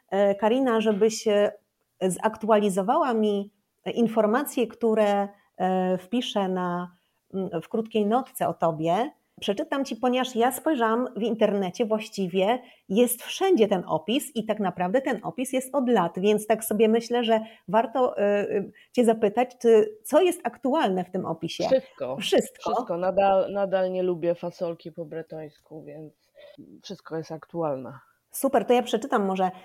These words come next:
Speaker 1: Kobieta pisząca, aktorsko niespełniona. Rozwiniesz?
Speaker 2: Ja jestem po prostu za leniwa, żeby, żeby być, e, aktorką.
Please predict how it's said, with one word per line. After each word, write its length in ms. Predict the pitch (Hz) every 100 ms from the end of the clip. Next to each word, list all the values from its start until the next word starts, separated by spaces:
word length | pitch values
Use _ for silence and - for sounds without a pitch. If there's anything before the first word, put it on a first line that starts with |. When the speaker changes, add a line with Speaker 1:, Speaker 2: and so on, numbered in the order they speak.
| _
Speaker 1:
Kobieta 440 | 214 190 294 320
pisząca, 760 | 311 285 - 175 156 151 151 196 - _ _ -
aktorsko 840 | 185 - 254 320 - 285 277 262
niespełniona. 1080 | 226 240 - 240 220 180 165 160 170 311 - _ _ _
Rozwiniesz? 840 | 190 190 185 190 233 - - - _ _ _ _ _ _ _
Speaker 2:
Ja 460 | 185 214 220 226 220
jestem 500 | 202 214 202 214 208
po 120 | 208
prostu 440 | 208 202 - 202
za 260 | 180 175 190
leniwa, 560 | 190 196 196 156 151 151
żeby, 560 | 147 156 151 147 139 -
żeby 320 | 151 147 151
być, 600 | 135 143 - - - -
e, 680 | 131 117 - 85 71 76 90 -
aktorką. 840 | 147 - 151 123 - 127 143 160